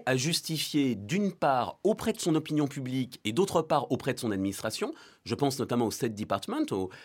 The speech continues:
au ministère des Affaires étrangères, une position qui apparaît de plus en plus aberrante. Et c'est d'ailleurs pour cela qu'il fait venir De Gaulle à New York, pour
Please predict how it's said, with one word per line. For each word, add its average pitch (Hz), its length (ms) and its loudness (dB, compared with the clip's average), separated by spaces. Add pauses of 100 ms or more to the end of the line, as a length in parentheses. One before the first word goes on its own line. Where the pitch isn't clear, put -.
(180)
au 98 120 -2
ministère 117 380 0
des 98 100 -2
Affaires 95 260 -4
étrangères, 139 540 -2 (260)
une 160 280 4
position 120 480 0
qui - 160 0
apparaît 107 320 0
de 127 80 0
plus 104 160 -6
en 101 80 0
plus - 240 -6 (100)
aberrante. 151 560 4
Et 160 60 2
c'est 214 100 2
d'ailleurs 160 220 2
pour - 140 -6
cela 330 200 -4
qu'il 113 180 -6
fait 139 140 2
venir 135 460 2 (180)
De 117 160 2
Gaulle 139 380 6
à 107 80 2
New 104 100 0
York, 208 380 0 (520)
pour 196 220 2